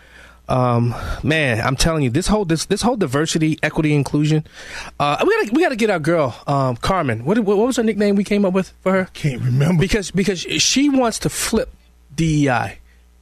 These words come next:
Speaker 1: Remember how she said there's a way that Republicans can use that? Do you remember when the D E I,
Speaker 2: I, I
Speaker 1: diversity,
Speaker 2: can,
Speaker 1: equity, inclusion,
Speaker 2: I
Speaker 1: from
Speaker 2: can
Speaker 1: a
Speaker 2: re-,
Speaker 1: conservative
Speaker 2: I can,
Speaker 1: perspective?
Speaker 2: Yeah, I can remember, but I, I doubt if any conservative on this station
Speaker 1: That's
Speaker 2: would
Speaker 1: true.
Speaker 2: even try.
Speaker 1: Well, I, I, I mean, I'm not, I'm not a fan of,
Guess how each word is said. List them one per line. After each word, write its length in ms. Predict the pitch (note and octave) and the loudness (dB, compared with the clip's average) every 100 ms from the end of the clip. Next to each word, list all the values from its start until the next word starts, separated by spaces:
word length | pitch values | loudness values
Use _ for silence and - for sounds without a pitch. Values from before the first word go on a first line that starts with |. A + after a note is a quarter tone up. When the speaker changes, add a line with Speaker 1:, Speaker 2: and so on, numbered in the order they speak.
| _ _ | _ _
Speaker 1:
Remember 460 | D3+ E3+ G#3 A3+ - - _ _ | 0 0 2 -2 -4 -18 _ _
how 160 | - E3 | -4 -2
she 180 | - F#3+ | 0 0
said 300 | - F3 D3+ | 0 0 0
there's 180 | F3+ E3 | 0 0
a 60 | |
way 240 | C#3+ D#3+ E3 | 0 2 2
that 120 | C#3 | 0
Republicans 600 | C3 - D#3+ E3 D#3 D3+ | 0 -2 -2 0 -2 -2
can 200 | C#3 B2 | -2 0
use 260 | B2+ D#3 D3+ | 2 2 2
that? 200 | D#3+ - - _ _ _ _ _ - | -2 -4 -14 _ _ _ _ _ -2
Do 60 | E3+ | 2
you 80 | |
remember 280 | G3+ G#3+ A3 | 2 2 2
when 260 | G3+ G#3 F3 | 2 2 0
the 120 | D#3+ | 0
D 100 | D#3 | 2
E 40 | F#3 | 2
I, 320 | B3 C4 A#3 | 4 2 2
Speaker 2:
I, 100 | B3 | 2
I 20 | |
Speaker 1:
diversity, 340 | E3 A#3+ A3+ E3+ | 2 2 2 0
Speaker 2:
can, 60 | |
Speaker 1:
equity, 220 | F3+ F3 E3 | 0 2 2
inclusion, 320 | D#3 F3+ F#3+ | 0 0 2
Speaker 2:
I 100 | G#3+ | 2
Speaker 1:
from 100 | G3+ | 2
Speaker 2:
can 120 | G#3+ | 2
Speaker 1:
a 20 | |
Speaker 2:
re-, 120 | G3+ F#3+ | 4 2
Speaker 1:
conservative 340 | E3 G3 G3+ | 2 4 4
Speaker 2:
I 40 | G3+ | 2
can, 60 | |
Speaker 1:
perspective? 520 | F3 F3+ G3+ F#3+ G3+ - | 2 2 2 0 -2 0
Speaker 2:
Yeah, 220 | D3+ D3 | 2 2
I 40 | D#3 | 2
can 140 | D3 | 2
remember, 180 | D3 C3+ C#3+ | 2 2 2
but 240 | D#3 D#3+ | 2 2
I, 180 | D#3 D#3 | 2 2
I 40 | D3 | 2
doubt 440 | A#2 D3+ - - - | 0 2 0 -2 -4
if 180 | C3+ A#2 - | -4 -2 0
any 220 | F3+ F3 | 2 2
conservative 760 | - C#3+ - D#3+ D3 C#3 C3+ - | 0 0 2 2 2 0 0 0
on 160 | C3 C3+ | 0 2
this 160 | D#3+ | 0
station 360 | - D3 C3+ C#3+ | 0 -2 0 0
Speaker 1:
That's 200 | G3+ - | 0 0
Speaker 2:
would 60 | E3 | 0
Speaker 1:
true. 80 | C3+ | 2
Speaker 2:
even 140 | C3 | 0
try. 360 | - C#3+ A#2+ G#2 | 0 -2 -2 -2
Speaker 1:
Well, 140 | E3 | 0
I, 100 | D#3 G3 | 0 0
I, 40 | D#3+ | -2
I 200 | D3+ C#3+ | -2 0
mean, 160 | C#3 G2 | 0 2
I'm 140 | C#3+ | 2
not, 180 | D3 B2 A2+ | 2 0 -2
I'm 120 | D#3 | 0
not 140 | G#3 C#3+ | 0 0
a 40 | |
fan 240 | - C3 A#2+ | 0 0 0
of, 200 | A2 | -2